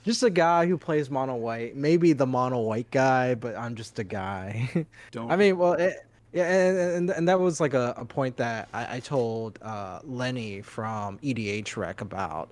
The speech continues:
Speaker 1: um,
Speaker 2: Le-, Lenny
Speaker 1: is the
Speaker 2: Woolley?
Speaker 1: idea that Yeah, yeah,
Speaker 2: Yeah,
Speaker 1: yeah.
Speaker 2: yeah,
Speaker 1: We,
Speaker 2: yeah.
Speaker 1: we, we, yeah, we play D and D together, uh, actually.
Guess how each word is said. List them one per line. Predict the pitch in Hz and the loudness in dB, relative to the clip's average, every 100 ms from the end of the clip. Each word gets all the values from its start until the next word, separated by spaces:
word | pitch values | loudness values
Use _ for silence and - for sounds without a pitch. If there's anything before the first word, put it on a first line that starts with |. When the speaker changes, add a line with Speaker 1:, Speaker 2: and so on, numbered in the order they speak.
| - | -6
Speaker 1:
um, | 110 98 87 95 | -6 -4 -6 -2
Speaker 2:
Le-, | 135 131 | 0 2
Lenny | 139 139 | 2 4
Speaker 1:
is | 135 | 6
the | |
Speaker 2:
Woolley? | 135 | 6
Speaker 1:
idea | 139 135 131 | 6 4 2
that | - _ _ _ _ _ _ - | -4 _ _ _ _ _ _ 0
Yeah, | 247 180 | 4 6
yeah, | 151 190 | 6 8
Speaker 2:
Yeah, | |
Speaker 1:
yeah. | 254 143 | 8 8
Speaker 2:
yeah, | |
Speaker 1:
We, | 117 190 | 6 4
Speaker 2:
yeah. | |
Speaker 1:
we, | 196 214 202 | 4 2 0
we, | 208 - _ - | -2 -2 _ -2
yeah, | 143 | 0
we | 139 | 2
play | 170 208 | 4 4
D | 170 165 | 4 2
and | 135 | 2
D | 131 | 0
together, | 127 110 107 98 95 104 _ _ - | -2 -4 -6 -6 -8 -10 _ _ -10
uh, | 104 101 | -8 -8
actually. | 110 - 104 98 101 | -8 -8 -6 -6 -10